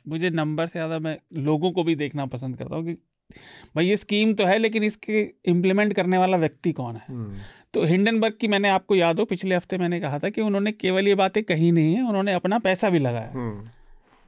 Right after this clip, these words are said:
Speaker 1: थोड़ा बहुत नहीं, ढाई बिलियन
Speaker 2: शॉर्ट
Speaker 1: के
Speaker 2: सेलिंग
Speaker 1: करीब।
Speaker 2: किया है
Speaker 1: शॉर्ट
Speaker 2: उन्होंने।
Speaker 1: सेलिंग किया है। कुछ लोग ये कह रहे थे भारत में, खासतौर से राष्ट्रवाद का भोंपू हम छोड़ भी दें, जो ये कह रहे थे भारत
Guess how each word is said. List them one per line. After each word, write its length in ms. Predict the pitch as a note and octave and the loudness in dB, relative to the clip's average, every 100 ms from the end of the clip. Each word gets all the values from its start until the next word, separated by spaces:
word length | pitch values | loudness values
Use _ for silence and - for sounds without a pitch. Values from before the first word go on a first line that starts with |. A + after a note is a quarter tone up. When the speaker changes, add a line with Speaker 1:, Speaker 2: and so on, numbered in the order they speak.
| E3 | 0
Speaker 1:
थोड़ा 160 | F#3 | 2
बहुत 260 | F#3+ F3 F3 | 4 2 2
नहीं, 140 | D#4 | -2
ढाई 180 | G3+ D#3 | 0 0
बिलियन 180 | D#3+ C#3 | 2 2
Speaker 2:
शॉर्ट 220 | D3 C3+ | 2 2
Speaker 1:
के 60 | - | 0
Speaker 2:
सेलिंग 160 | C#3 | 0
Speaker 1:
करीब। 100 | C3 | 0
Speaker 2:
किया 160 | A2 G#2 | -2 -6
है 60 | G2+ | -4
Speaker 1:
शॉर्ट 100 | G#2 | -2
Speaker 2:
उन्होंने। 220 | G#2 G2 | -4 -6
Speaker 1:
सेलिंग 200 | B2+ - | -12 -16
किया 180 | A#2+ - | -16 -18
है। 100 | - _ _ - - _ _ _ _ - | -20 _ _ -20 -20 _ _ _ _ -2
कुछ 180 | G#3+ A3 | 0 2
लोग 220 | A3+ A3 | 2 2
ये 80 | A3 | 0
कह 180 | G#3+ F#3 | 2 2
रहे 160 | F3 | 2
थे 140 | E3 G3+ | 0 0
भारत 340 | C#3+ C3 C3+ | 0 0 -2
में, 120 | C#3+ | -6
खासतौर 360 | C#3 C3 - C#3+ | -8 -10 -10 -12
से 120 | F3+ | -6
राष्ट्रवाद 540 | E3 E3 - E3+ E3+ - | 0 0 -2 -4 -4 -2
का 120 | E3+ | 0
भोंपू 360 | C3+ B2 D3+ | 0 -2 -2
हम 140 | C#3 D3 | -2 -4
छोड़ 280 | - C3+ C3+ | -4 -4 -2
भी 120 | C3+ | -4
दें, 180 | C3 C3 | -4 -4
जो 60 | |
ये 100 | C3 | -6
कह 120 | C3+ | -6
रहे 80 | C3 | -8
थे 120 | C3 | -6
भारत 360 | C3 B2 B2 | -4 -2 -4